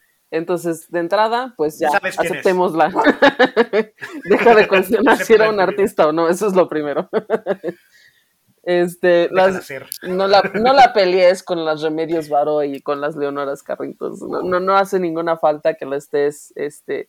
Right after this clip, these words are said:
Speaker 1: comparando. Como no hace ninguna falta que estés comparando mujeres entre mujeres, ni nada por el estilo, ¿no? Esa, creo que esas fueron uno y dos, ¿no? <laughs> Aceptémosla
Speaker 2: Uno,
Speaker 1: y no
Speaker 2: uno
Speaker 1: la
Speaker 2: y dos.
Speaker 1: compares.
Speaker 2: Es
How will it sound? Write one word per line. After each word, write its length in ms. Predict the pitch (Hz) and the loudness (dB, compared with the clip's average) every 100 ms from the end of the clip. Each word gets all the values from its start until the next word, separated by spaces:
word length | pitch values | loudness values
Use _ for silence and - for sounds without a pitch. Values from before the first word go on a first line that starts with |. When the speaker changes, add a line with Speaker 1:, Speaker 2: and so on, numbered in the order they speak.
| _ _ _ | _ _ _
Speaker 1:
comparando. 760 | 180 175 170 147 139 139 - - _ _ | -2 2 4 4 2 -4 -14 -16 _ _
Como 280 | 170 160 180 | -2 0 2
no 120 | 175 | 2
hace 180 | 175 175 | 0 -2
ninguna 320 | 165 160 156 | -6 -4 -2
falta 220 | 156 151 | 0 -2
que 60 | 143 | -4
estés 200 | - - | -10 -12
comparando 420 | 147 147 143 143 | -8 -4 -4 -4
mujeres 380 | 143 139 143 143 | -8 -6 -6 -6
entre 220 | 135 135 | -8 -10
mujeres, 640 | 127 - 156 156 156 160 _ _ _ _ | -12 -6 0 0 0 -4 _ _ _ _
ni 400 | 147 139 139 139 | -8 -6 -4 -4
nada 300 | 139 135 127 | 0 2 2
por 140 | - - | -2 -8
el 100 | 147 | -10
estilo, 400 | - - - - | -16 -18 -14 -10
¿no? 220 | - - _ _ _ | -10 -12 _ _ _
Esa, 440 | - 165 226 294 - - _ - | -8 -2 0 -2 -8 -20 _ -2
creo 200 | 175 170 | 0 0
que 60 | |
esas 180 | 214 226 | 0 2
fueron 280 | 220 214 214 | 4 4 4
uno 160 | 220 208 | 2 4
y 80 | |
dos, 260 | 175 170 180 | 4 4 2
¿no? 160 | 170 202 262 | 2 2 4
<laughs> 80 | |
Aceptémosla 1080 | 240 220 214 185 208 214 226 214 190 240 294 - | 4 6 4 4 4 4 4 4 6 4 2 -2
Speaker 2:
Uno, 240 | 202 226 | 0 2
Speaker 1:
y 40 | 170 | 2
no 140 | 190 | 4
Speaker 2:
uno 100 | 208 | 4
Speaker 1:
la 60 | 175 | 4
Speaker 2:
y 20 | |
dos. 240 | 160 160 | 2 4
Speaker 1:
compares. 460 | 175 156 147 - - | 4 4 4 -4 -12
Speaker 2:
Es 180 | 165 | -18